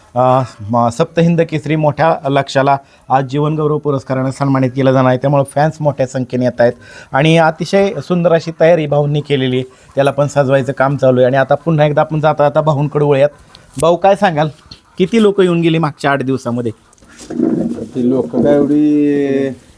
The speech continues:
Speaker 2: गणित करताच येणार नाही,
Speaker 1: बरं.
Speaker 2: एवढी लोक येऊन गेलेली.
Speaker 1: बरं, बरं.
Speaker 2: रोज एक हजार, हजार पंधराशे लोक रोजच्या रोज येत होती.
Speaker 1: बरं.
Speaker 2: पंचवीस तारखेपासून चालू आहे.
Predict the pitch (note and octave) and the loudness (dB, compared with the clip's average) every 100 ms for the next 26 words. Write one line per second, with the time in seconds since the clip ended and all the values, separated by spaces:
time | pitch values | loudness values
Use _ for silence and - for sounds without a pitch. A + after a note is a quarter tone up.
0 | - B2+ C#3+ C#3+ D#3+ D#3 D#3 E3 D3 C#3+ | -6 0 0 2 2 2 2 0 2 0
1 | C#3 C#3+ B2 G#2+ F#2+ G2 A#2 _ A2 A2 | 2 2 2 0 -2 -4 -6 _ -8 -8
2 | - - A#2+ B2 C3 C3+ - A2+ G#2+ G#2 | -8 -4 0 2 2 2 2 0 2 0
3 | G2+ F2+ E2+ F2 - B2 G2+ F2 E2+ - | -2 -4 -6 -10 -8 -6 -6 -8 -12 -8
4 | G#2 A#2 C3 C#3 C#3 C#3 C3 B2 C#3 C#3 | -2 0 2 2 0 0 0 2 2 2
5 | C3+ C3 C3+ C#3+ D3+ C#3 C#3 C#3 C#3 C#3 | 2 0 0 0 -2 0 0 -2 -2 -2
6 | C3 - C#3 C#3 D3 - D3 C#3 C3+ B2 | -4 -4 -2 2 0 2 0 2 2 2
7 | G#2+ G#2+ - A2 - A2 G2 _ C#3+ C3+ | 0 -4 -8 -12 -10 -14 -14 _ -4 -2
8 | B2+ C3+ C#3 D3+ C#3+ C#3+ C#3 C3+ C#3 C3 | 0 0 0 0 0 0 0 0 -2 2
9 | C#3+ G#2 D#2+ | 2 2 -6